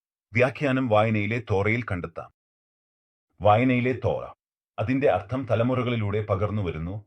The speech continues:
പ്രവാചകൻ മോശെ, "റബ്ബിന് സമാധാനമുണ്ടാകട്ടെ," ദൈവത്തിൽ നിന്ന് തോറയെ സിനായിലെ മലയിൽ സ്വീകരിച്ചപ്പോൾ, സിനായിലെ മലയിൽ മോശെ എഴുത്തിലെ തോറയും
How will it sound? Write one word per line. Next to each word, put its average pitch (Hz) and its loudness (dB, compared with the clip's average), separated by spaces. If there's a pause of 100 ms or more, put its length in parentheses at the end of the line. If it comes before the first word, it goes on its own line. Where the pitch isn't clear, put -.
പ്രവാചകൻ 107 2
മോശെ, 95 -2
"റബ്ബിന് 104 -4
സമാധാനമുണ്ടാകട്ടെ," 107 -2 (140)
ദൈവത്തിൽ 120 -2
നിന്ന് 107 -2
തോറയെ 90 -4
സിനായിലെ 107 -2
മലയിൽ 107 -4
സ്വീകരിച്ചപ്പോൾ, 76 -10 (760)
സിനായിലെ 156 0
മലയിൽ 113 0
മോശെ 110 -2
എഴുത്തിലെ 107 -4
തോറയും 78 -4